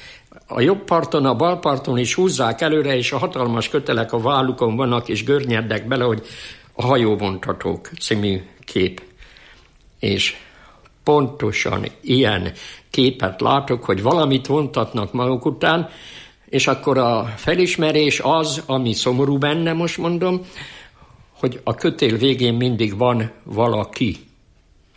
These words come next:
Nem valami, valaki. És az a bukott angyal. Tehát, hogy a démonok vannak ott. Na most tipikus, amikor a szombathely történet, amit az előbb mondtam, hogy egzorcizálták,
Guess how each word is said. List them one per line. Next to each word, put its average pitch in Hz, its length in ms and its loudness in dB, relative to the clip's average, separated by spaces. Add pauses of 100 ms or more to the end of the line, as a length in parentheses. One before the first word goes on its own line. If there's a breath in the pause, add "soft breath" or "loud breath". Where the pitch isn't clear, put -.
(120)
Nem 135 260 -2
valami, 110 600 0 (300 loud breath)
valaki. 101 640 -2 (420 loud breath)
És - 240 0
az 117 120 4
a 113 280 2
bukott 135 420 -2
angyal. 92 480 0 (340 loud breath)
Tehát, 120 480 2 (260)
hogy 117 260 2
a 110 100 2
démonok 120 580 2
vannak 113 420 -2
ott. - 300 -8 (400 loud breath)
Na 143 140 2
most 139 320 0 (800)
tipikus, 160 600 2
amikor 127 400 2
a 104 40 -2
szombathely 131 640 2
történet, 139 560 0
amit 123 220 -2
az 113 120 -2
előbb 107 240 2
mondtam, 170 440 0 (800 loud breath)
hogy - 260 -2 (220)
egzorcizálták, 156 1300 0